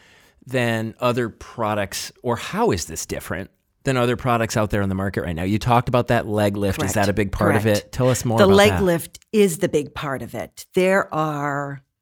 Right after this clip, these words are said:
Speaker 2: you know, hundreds of shapers on the market that address the skin underneath the shaper. So you're pulling it on like a pair of shorts. It, it addresses the skin underneath, smooths you out, but nothing addressed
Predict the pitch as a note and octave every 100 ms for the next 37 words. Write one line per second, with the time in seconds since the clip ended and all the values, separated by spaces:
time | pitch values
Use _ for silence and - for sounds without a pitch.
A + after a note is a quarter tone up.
0 | _ _ _ - E3 C3+ - - B3+ A3
1 | E3+ C#3 - - E3+ - E3+ E3 C#3 G2
2 | C3 - _ E3 E3 D#3+ D#3+ D3+ D3 B2+
3 | A2+ - D3 C#3+ - D#3 E3 - - C#3
4 | - - E3 D3+ D#3+ F3 - - - _
5 | - A#3+ C4 B3+ A#3 A3+ A3+ - F3 E3
6 | - - _ _ _ _ - F#3+ F3+ F3
7 | - G#3+ A3 G#3+ G#3 F#3 F3+ E3 D#3 -
8 | C#3+ - - - - - - - - F#3+
9 | - _ _ - G3 - - D3 F#3+ A#3
10 | F4 D#4 G#3+ - - A3+ G3 F#3 F3+ B3
11 | C4+ - - G3 G#3+ G3+ G3 F#3 F3 F3+
12 | - - E3+ F#3+ G3 F#3+ F#3 G3+ F#3+ -
13 | D3 D#3+ D#3+ D#3+ - -